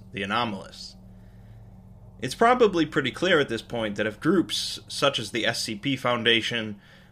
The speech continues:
the G O C, or even Marshall, Carter, and Dark wanted to use S C Ps instead of containing, destroying, or selling them, the results could be pretty devastating. Well,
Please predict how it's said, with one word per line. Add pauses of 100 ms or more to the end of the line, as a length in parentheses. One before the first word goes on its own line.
the
G
O
C, (280)
or
even
Marshall,
Carter,
and
Dark (500)
wanted
to
use
S
C
Ps
instead
of
containing,
destroying,
or
selling
them, (760)
the
results
could
be
pretty
devastating. (1300)
Well,